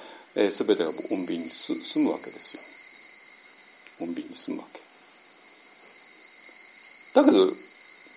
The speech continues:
こっち選んだらこっち捨てることになるじゃないですか。こっち選んだらこっち捨てることになるじゃないですか。ねえ、士官多座選んだらマインドフルネス捨てることになっちゃって。マインドフルネス選んだら士官多座捨てる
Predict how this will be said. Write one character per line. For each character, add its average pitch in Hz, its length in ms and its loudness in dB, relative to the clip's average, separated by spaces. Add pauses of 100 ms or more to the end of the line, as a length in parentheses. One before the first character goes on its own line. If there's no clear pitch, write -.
(1040)
こ 113 100 0
っ 110 60 -2
ち - 200 12
選 160 120 12
ん 113 40 8
だ 90 100 8
ら - 40 -6
こ - 100 -6
っ - 40 -14
ち - 160 0
捨 - 120 -2
て - 80 4
る 160 100 2
こ 120 100 -2
と 107 100 0
に 87 80 0
な 80 60 -4
る - 80 -8
じ - 60 -12
ゃ - 20 -12
な - 80 -12
い - 20 -14
で - 60 -10
す - 100 -8
か。 - 80 -14 (680)
こ 165 120 0
っ - 40 -10
ち 196 100 8
選 170 80 12
ん - 20 12 (140)
だ 87 60 4
ら - 20 -4
こ - 80 0
っ 110 60 0
ち 139 120 0
捨 - 120 -2
て 143 60 6
る 139 40 2
こ - 120 2
と 104 100 -2
に 80 60 0
な - 60 -10
る - 60 -16
じ - 80 -14
ゃ - 20 -14
な - 40 -18
い - 20 -18
で - 60 -16
す - 100 -10
か。 - 60 -18 (1120)
ね 143 180 6
え、 135 120 -2 (360)
士 - 100 -6
官 - 160 8
多 156 100 10
座 107 160 12
選 98 140 10
ん 95 60 4
だ 85 60 6
ら 85 60 6 (960)
マ 117 160 4
イ - 20 2
ン - 20 2
ド 120 80 0
フ 113 60 -4
ル 92 80 4
ネ 80 40 2
ス - 80 0
捨 - 40 -6
て 131 80 4
る 127 80 0
こ 131 100 -4
と - 80 -2
に 82 60 0
な - 80 -6
っ - 40 -16
ち - 100 -12
ゃ - 20 -14
っ - 40 -16
て。 - 140 -14 (760)
マ 131 120 6
イ - 20 6
ン 139 40 4
ド 143 60 2
フ 139 80 0
ル 123 60 4
ネ 107 60 4
ス 95 200 2
選 98 140 6
ん 87 60 2
だ 82 80 4
ら 82 100 0
士 - 140 0
官 120 160 6
多 87 60 -2
座 76 80 -2
捨 - 120 -2
て - 120 2
る 120 100 0